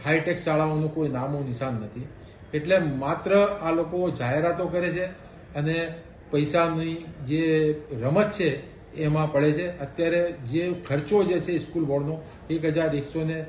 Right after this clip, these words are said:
પચાસ કરોડ રૂપિયા જે છે ને એક લાખ સિત્તેર હજાર વિદ્યાર્થીઓ છે, આપ એને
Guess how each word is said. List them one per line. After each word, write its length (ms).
પચાસ 320
કરોડ 220
રૂપિયા 320
જે 180
છે 280
ને 100
એક 240
લાખ 200
સિત્તેર 320
હજાર 240
વિદ્યાર્થીઓ 600
છે, 180
આપ 220
એને 260